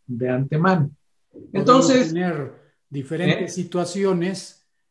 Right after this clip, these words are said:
Speaker 2: pero para cada una de esas situaciones ya está programada una decisión. Cosa que
Speaker 1: Exactamente.
Speaker 2: no pasa con los robots inteligentes, en los que podríamos tratar de encontrar una generalización de las cosas.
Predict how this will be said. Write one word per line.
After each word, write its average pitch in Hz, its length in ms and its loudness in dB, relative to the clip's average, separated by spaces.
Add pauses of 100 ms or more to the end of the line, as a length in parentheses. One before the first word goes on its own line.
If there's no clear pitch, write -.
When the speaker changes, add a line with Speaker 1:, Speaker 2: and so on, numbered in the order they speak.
(240)
Speaker 2:
pero 139 320 -6
para 127 300 -10
cada 170 300 -2
una 175 260 0
de 151 80 -2
esas 160 240 -6
situaciones 165 1040 -4
ya 139 320 -2
está 139 400 -8
programada 127 960 -6 (200)
una 120 260 -6
decisión. 135 540 -6
Cosa - 100 -20 (400)
que - 60 -14
Speaker 1:
Exactamente. 151 500 -2
Speaker 2:
no 139 180 -4
pasa 147 380 -4
con 127 180 -8
los - 400 -12 (160)
robots 139 460 -6
inteligentes, 135 1080 -6 (320)
en 123 140 -8
los 113 240 -10
que 131 100 -10
podríamos 139 1040 -4 (260)
tratar 156 480 -6
de 156 60 -6
encontrar 139 580 -8
una 170 280 -2
generalización 139 1120 -10
de 131 80 -10
las 131 180 -12
cosas. - 520 -16